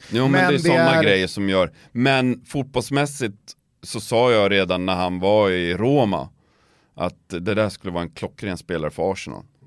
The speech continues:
Speaker 1: Eh, men tyvärr.
Speaker 2: Vad tycker du om, eh, Mohamed Salah som avslutare?
Speaker 1: Eh,
Speaker 2: Toppklass eller, eh,
Speaker 1: äh,
Speaker 2: några procent under, va?
Speaker 1: Ja,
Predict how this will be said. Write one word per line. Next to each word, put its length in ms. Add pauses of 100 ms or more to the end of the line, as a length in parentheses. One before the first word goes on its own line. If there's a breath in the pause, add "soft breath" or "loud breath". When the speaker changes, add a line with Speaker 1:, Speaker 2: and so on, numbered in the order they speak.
(160)
Speaker 1:
Eh, 360
men 440 (120)
tyvärr. 140
Speaker 2:
Vad 80
tycker 240
du 60
om, 240
eh, 120
Mohamed 300
Salah 220
som 160
avslutare? 680 (1400)
Speaker 1:
Eh, 680
Speaker 2:
Toppklass 580
eller, 400
eh, 380
Speaker 1:
äh, 40 (120)
Speaker 2:
några 260
procent 340
under, 180
va? 120 (460 soft breath)
Speaker 1:
Ja, 600